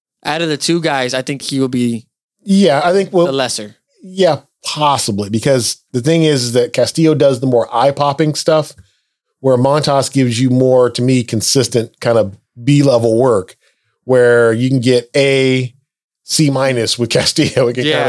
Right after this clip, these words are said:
Speaker 2: kinda
Speaker 1: The
Speaker 2: come and go.
Speaker 1: We, you and I talked about the A's kinda prior to.
Speaker 2: Mm-hmm.
Speaker 1: They're more on a quantity over
Speaker 2: Right.
Speaker 1: quality.
Speaker 2: Right.
Speaker 1: And that's why I think you can get away
Speaker 2: Yeah, that's true. I agree.
Speaker 1: with, "I'll give you lesser prospects. Take five of 'em."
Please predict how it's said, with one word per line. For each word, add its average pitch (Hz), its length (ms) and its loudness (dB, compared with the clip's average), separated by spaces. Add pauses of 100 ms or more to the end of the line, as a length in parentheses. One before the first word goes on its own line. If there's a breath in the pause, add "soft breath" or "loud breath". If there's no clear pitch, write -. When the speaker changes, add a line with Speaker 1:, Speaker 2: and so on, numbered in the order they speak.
Speaker 2:
kinda 113 260 -6
Speaker 1:
The 190 100 -2
Speaker 2:
come 123 160 -2
and 104 100 -2
go. 95 280 -2 (100)
Speaker 1:
We, 190 340 -4
you 220 220 -4
and 233 80 0
I 214 100 -2
talked 180 260 -4
about 156 160 -4
the 113 140 -8
A's 139 240 -2
kinda 135 240 -4
prior 127 360 -2
to. 131 280 -4 (180)
Speaker 2:
Mm-hmm. 131 180 0 (280)
Speaker 1:
They're 147 140 0
more 139 280 0
on 135 100 -4
a 120 240 -4 (320)
quantity 143 580 -4 (360)
over 131 80 0
Speaker 2:
Right. 107 120 0
Speaker 1:
quality. 143 580 -4 (120)
Speaker 2:
Right. 120 180 2
Speaker 1:
And 151 240 -6
that's 151 240 -4
why 139 200 -2
I 127 80 -4
think 131 200 -10
you 131 60 -10
can 131 160 -4
get 127 180 0
away 120 340 0
Speaker 2:
Yeah, 104 60 -10 (100)
that's 160 120 2
true. 101 260 0 (200)
I 131 100 2
agree. 139 140 0
Speaker 1:
with, 139 240 -4
"I'll 151 180 -2
give 165 180 -2
you 151 120 0
lesser 156 260 -2
prospects. 175 600 -4 (100)
Take - 220 -4
five 247 240 -2
of 160 100 -4
'em." 151 200 -4